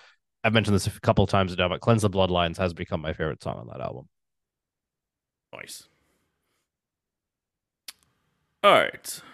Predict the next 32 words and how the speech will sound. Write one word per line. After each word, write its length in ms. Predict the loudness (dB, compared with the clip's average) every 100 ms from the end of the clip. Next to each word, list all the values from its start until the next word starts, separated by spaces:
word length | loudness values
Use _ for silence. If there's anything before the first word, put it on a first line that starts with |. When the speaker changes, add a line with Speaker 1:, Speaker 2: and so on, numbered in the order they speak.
| -20 _ _ _ _ _ _ _ _ _ _ _ _ _ _ _ _ _ _ _
Speaker 2:
So 60 | -2
my 100 | 2
number 240 | 2 2
five, 800 | 2 6 8 8 6 2 -6 -20 _ _ _ _ -14
again, 440 | -4 2 4 4
when 280 | 2 2 0 -6 -18
I, 60 | -18 _ _ _ -20 _ _ _ _ _ _
<laughs> 60 | 2
I 20 |
was 180 | 4 4
so 220 | 8 8
nervous 720 | 8 10 10 10 4 0 -12 -18 -20 _
to 100 | -8
start, 800 | -6 -6 -6 0 4 6 4 -2 -20 -20 _ _ _ _ _ _ _ _ _ _ _ _ _ -8
like, 100 | -6
to 80 | -6
see 300 | -2 2 2
the 140 | 2
Unwrapped 580 | 2 2 2 2 2 -2
today. 260 | -2 0
It's 100 | 0
like, 140 | -4 -10
man, 140 | -10
I 60 | -4
have 240 | -4 -2
no 160 | -2 0
idea 600 | 0 0 -2 -2 -2 -4 _ _ -20 _ _ _ _ _
what 180 | 2 2
it's 160 | 2 0
gonna 200 | -2 0
be. 380 | 0 0 0
And 160 | -4 -4